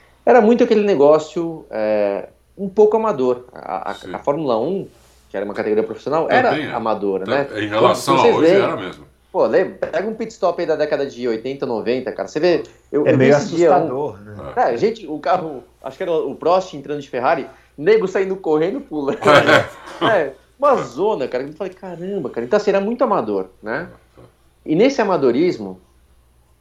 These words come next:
Speaker 1: faltava muito conhecimento técnico. Ou seja,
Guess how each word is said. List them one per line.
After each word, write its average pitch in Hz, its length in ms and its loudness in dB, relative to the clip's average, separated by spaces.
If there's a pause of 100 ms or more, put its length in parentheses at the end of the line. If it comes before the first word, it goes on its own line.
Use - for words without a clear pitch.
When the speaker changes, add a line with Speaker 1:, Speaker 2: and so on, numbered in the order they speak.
(100)
Speaker 1:
faltava 175 360 2
muito 160 220 -8
conhecimento 165 520 -8
técnico. - 600 -2
Ou 196 180 2
seja, 92 520 -6